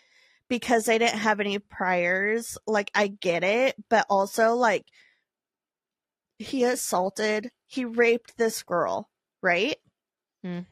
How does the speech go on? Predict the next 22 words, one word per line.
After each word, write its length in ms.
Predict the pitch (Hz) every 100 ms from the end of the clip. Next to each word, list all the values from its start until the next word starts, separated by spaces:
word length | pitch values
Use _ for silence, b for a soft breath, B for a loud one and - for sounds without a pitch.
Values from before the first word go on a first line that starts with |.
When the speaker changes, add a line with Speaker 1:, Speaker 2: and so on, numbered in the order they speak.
| -
Speaker 2:
a 40 |
Speaker 1:
And 100 | 220
Speaker 2:
child. 380 | 233 262 - 233
Speaker 1:
so 180 | 160 254
why 380 | 220 208 214 208
should 240 | - 254
he 300 | 233 262 247
have 580 | 254 - 220 190 180 190 - b b b b b _ _
to 300 | - 247 214 -
only, 680 | 226 220 214 214 208 170 - _
w-, 160 | 233 214 -
w-, 140 | 233 - _ _ _ _ _ _ _ _ _ _ _ _ _ _ _ _ _
he 160 | 285 302
still 200 | 359 285
did 260 | 262 262
the 100 | 226
thing. 340 | - 233 143 196
He 160 | 254 247
still 220 | 285 262
did 180 | 254 233
the 80 |
thing. 220 | 233 214